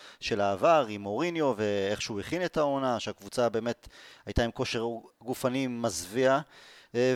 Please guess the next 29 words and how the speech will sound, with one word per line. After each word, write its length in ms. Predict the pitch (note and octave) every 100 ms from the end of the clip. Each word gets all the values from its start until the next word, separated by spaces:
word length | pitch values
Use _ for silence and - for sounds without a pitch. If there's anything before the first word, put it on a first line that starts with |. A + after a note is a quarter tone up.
| A2
ובדברים 480 | B2 C3+ D#3 E3+
האלה 120 | G3+ F#3+
טיפלו, 380 | F#3+ - F#3 D3+ - -
ואני 760 | A2+ G#2 A#2+ A#2+ B2 B2 B2
חושב 120 | B2 D3+
שאנחנו 300 | E3 D3+ C#3+
רואים 340 | D3 D3 F3
איתותים 520 | E3+ D#3+ - - D#3+
מסוימים 540 | D3+ - D3 C#3 C#3+ C3+
ב-, 380 | C3 B2+ B2 A#2+
במשחקי 440 | A#2 A#2+ C3+ - C3+
ההכנה. 340 | A#2+ B2 D3+ - - - -
עוד, 260 | C3+ B2
אה, 120 | C3
שעה 240 | A#2 C3 C3
אנחנו 200 | B2+ B2
גם 140 | A#2
נראה 180 | A2+ A#2
את, 140 | A2+
אה, 180 | A#2+ A2+ A2+
יונייטד 320 | A#2 A2+ A2+
נגד 260 | A2+ A2
מילאן, 320 | A#2 C#3+ C#3 A#2+
אז, 220 | G2+ G#2+
אה, 40 |
יהיה 320 | A2 A2+ A2
כיף 260 | G#2+ A2+ -
לראות, 360 | A#2 A2 - A#2
אה, 100 | A2